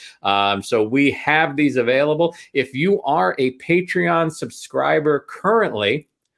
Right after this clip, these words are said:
we're going to send you, uh, even if you've already received your sticker, uh, allotment for your subscription, we're going to send all of our current Patreon subscribers, uh, stickers so that they have them to share with their friends,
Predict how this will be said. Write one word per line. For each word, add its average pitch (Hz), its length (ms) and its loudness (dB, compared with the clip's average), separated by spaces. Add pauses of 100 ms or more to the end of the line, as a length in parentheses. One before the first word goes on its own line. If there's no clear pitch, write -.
(160)
we're 160 240 2
going 151 300 2
to 117 80 0
send 147 480 0
you, 104 580 0
uh, 101 200 -2
even 147 240 0
if 185 140 0
you've 160 120 2
already 156 300 2
received 131 580 -2
your 107 160 -2
sticker, 123 640 0 (240)
uh, 104 180 0
allotment 107 560 0
for 104 440 0
your 98 320 0
subscription, - 640 -8 (220)
we're 139 180 2
going 127 180 0
to 107 80 -2
send 117 380 -2
all 151 240 0
of 127 100 -2
our 117 140 0
current 170 480 -2
Patreon 139 640 -2
subscribers, 98 920 -2 (240)
uh, 90 280 0
stickers 104 540 -4
so 98 80 -10
that 92 180 -4
they 101 120 0
have 107 340 0
them 101 220 -2
to 95 60 -12
share 160 300 0
with 147 140 0
their 123 140 2
friends, 107 580 0